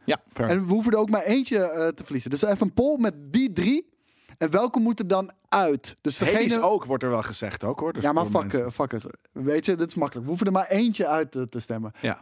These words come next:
Speaker 2: Dus, ehm,
Speaker 1: Ja, we moeten er eerst één uit en dan kunnen we kijken wie
Speaker 2: Ja.
Speaker 1: voor ons dan de beste vijf zijn. Want je kan maar vijf mensen in de, in de, in de Twitch polls.
Speaker 2: Dus, k-,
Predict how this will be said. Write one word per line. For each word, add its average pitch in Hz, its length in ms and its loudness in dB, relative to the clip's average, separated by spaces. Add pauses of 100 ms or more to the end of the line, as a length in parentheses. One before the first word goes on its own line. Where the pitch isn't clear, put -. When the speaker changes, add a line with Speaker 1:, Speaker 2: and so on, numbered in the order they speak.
(140)
Speaker 2:
Dus, 151 280 -2
ehm, 156 540 2
Speaker 1:
Ja, 131 80 0
we 151 60 -2
moeten 190 180 0
er 165 60 0
eerst 208 160 0
één 151 220 0
uit 131 220 0
en 139 60 -2
dan 143 160 2
kunnen 165 220 -2
we 160 60 0
kijken 151 380 0
wie 123 100 0
Speaker 2:
Ja. 131 120 2
Speaker 1:
voor 151 100 2
ons 165 200 0
dan 160 140 0
de 147 60 0
beste 139 260 0
vijf 135 200 0
zijn. 139 120 -2
Want 139 120 -2
je 147 60 -6
kan 175 140 0
maar 156 140 2
vijf 156 300 0
mensen 143 360 -2
in 131 100 0
de, 123 140 0
in 127 160 -4
de, 120 60 0
in 113 60 -2
de 117 60 -2
Twitch - 260 -4
polls. 85 240 -6
Speaker 2:
Dus, 139 180 0
k-, 147 180 0